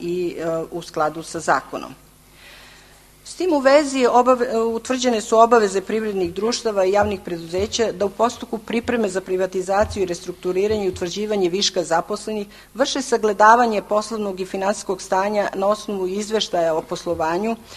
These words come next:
godišnjeg računa, konsolidovanog godišnjeg računa, vrednosti kapitala ili imovine, bilansa stanja i uspeha, načina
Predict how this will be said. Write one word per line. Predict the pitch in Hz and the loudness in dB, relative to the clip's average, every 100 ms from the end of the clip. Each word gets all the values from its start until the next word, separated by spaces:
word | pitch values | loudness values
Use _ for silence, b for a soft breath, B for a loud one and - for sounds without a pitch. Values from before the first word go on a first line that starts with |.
| B - | B 2
godišnjeg | 220 233 220 220 208 | 4 4 -2 -4 -2
računa, | 202 - 214 208 190 | -4 -2 -2 0 0
konsolidovanog | - 196 214 214 220 220 208 202 196 | 0 -2 0 0 2 0 0 0 0
godišnjeg | 202 196 - 196 | -2 -2 -6 -8
računa, | 190 185 - 202 190 | -8 -8 -6 -4 -2
vrednosti | 180 208 214 214 - | 0 0 0 -6 -6
kapitala | 208 202 208 202 202 196 196 185 | -2 -2 -2 0 2 4 4 2
ili | 156 190 196 | 0 -2 0
imovine, | 185 185 190 190 185 175 | 2 4 2 2 0 0
bilansa | 208 220 208 190 | 2 2 0 -6
stanja | - 190 190 190 | -2 -2 0 0
i | 180 | 0
uspeha, | 180 185 - 185 185 | 0 -2 -6 -4 -2
načina | 185 208 214 226 208 | 2 2 0 -2 -4